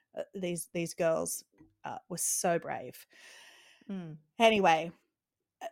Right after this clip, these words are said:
Speaker 1: and yeah, again, think of all the horrible things that a man would do to a young girl given liberty and urges, and it's not okay.
Speaker 2: And disgustingness.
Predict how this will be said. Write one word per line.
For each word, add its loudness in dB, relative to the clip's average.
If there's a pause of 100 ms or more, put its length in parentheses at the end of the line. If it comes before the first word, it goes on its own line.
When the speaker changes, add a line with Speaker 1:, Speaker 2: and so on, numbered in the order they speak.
Speaker 1:
and 4 (260)
yeah, -2 (120)
again, 6
think -4
of -2
all 2
the 0
horrible 0
things -8
that -8
a -6 (120)
man -6
would -6
do -8
to -8
a -8
young -2
girl -2 (360)
given -6 (300)
liberty -6 (280)
and -10 (340)
urges, -4 (120)
and -8
it's -10
not -4
okay. -8
Speaker 2:
And -8 (220)
disgustingness. -10